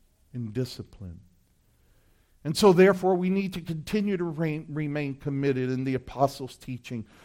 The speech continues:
to fellowship, to the breaking bread and prayer. It's an all-or-nothing proposition.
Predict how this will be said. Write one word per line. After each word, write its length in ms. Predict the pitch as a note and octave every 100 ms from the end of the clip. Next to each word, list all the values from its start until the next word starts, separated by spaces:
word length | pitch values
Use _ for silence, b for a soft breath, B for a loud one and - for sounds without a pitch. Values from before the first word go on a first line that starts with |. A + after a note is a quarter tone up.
| b -
to 100 | E3+
fellowship, 640 | F3+ E3+ D3+ - C#3 -
to 80 | E3
the 100 | D3
breaking 520 | B2+ D#3+ D#3+ D3 B2+
bread 240 | B2 B2+
and 160 | A#2 A2+
prayer. 400 | - A#2 G#2 F2+ _ b b b
It's 200 | A3 -
an 120 | G3+
all-or-nothing 840 | F#3+ G#3 F#3+ E3 D#3+ E3+ E3+ D#3+ C#3
proposition. 880 | - C#3+ C#3+ A#2+ C#3+ - A#2 G2